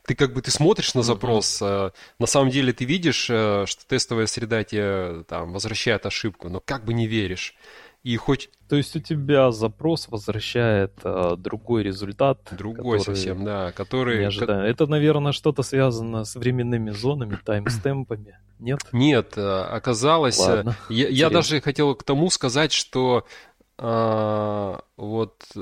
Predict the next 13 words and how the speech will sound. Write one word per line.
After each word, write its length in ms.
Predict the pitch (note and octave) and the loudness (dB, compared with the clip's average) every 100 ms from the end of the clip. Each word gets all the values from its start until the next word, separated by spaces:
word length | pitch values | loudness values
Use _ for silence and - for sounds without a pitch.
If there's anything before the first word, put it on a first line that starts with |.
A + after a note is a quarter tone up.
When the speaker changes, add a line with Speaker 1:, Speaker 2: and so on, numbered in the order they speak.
| - - | -14 -6
Speaker 1:
как 200 | C#3+ - | -4 -2
обычно, 880 | B2 A2 D#3 - B2+ A2+ G#2+ F#2 - | -2 -2 0 0 2 2 2 0 -4
столкнувшись 600 | - - A2+ C3 A#2+ A2+ | -8 -2 0 0 -2 -4
с 40 | - | -6
такой 220 | A#2 A2 | -6 -6
ситуацией, 840 | - G#2 A#2+ C#3+ - A#2+ G#2 F#2+ F#2 | -6 -4 -2 -2 -2 -2 -4 -4 -8
э, 280 | F#2 F#2 G2 | -8 -10 -6
первая 380 | C3 C3+ A#2+ A2+ | 0 2 2 2
мысль, 460 | A2+ C#3+ - A#2+ G#2 | 2 0 0 -2 -6
которая 340 | - G#2 G2 | -8 -6 -4
приходит 400 | F#2+ G2+ A2+ G2 | -6 -8 -8 -6
в 60 | G2 | -8
голову, 440 | G2 G2+ F2+ F2+ | -6 -4 -4 -8